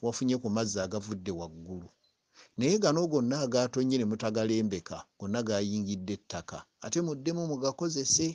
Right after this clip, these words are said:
ng'ate ku luno gava mu ttaka. Bw'oba obadde oyogera ku butto, ee, oyinza okuba nga wakozesezza butto ng'ava mu ntungo. Oyinza okuba nga wakozesezza mutto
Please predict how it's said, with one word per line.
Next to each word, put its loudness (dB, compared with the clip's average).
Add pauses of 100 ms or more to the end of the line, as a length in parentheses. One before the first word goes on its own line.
(140)
ng'ate -2
ku -8
luno 0 (400)
gava -2
mu -10
ttaka. -6 (2250)
Bw'oba 8
obadde 4
oyogera 4
ku -4
butto, -4 (540)
ee, 4 (320)
oyinza 0
okuba 2
nga 4
wakozesezza 2
butto -8 (200)
ng'ava -2
mu 0
ntungo. -4 (680)
Oyinza 4
okuba 2
nga 4
wakozesezza 2
mutto -2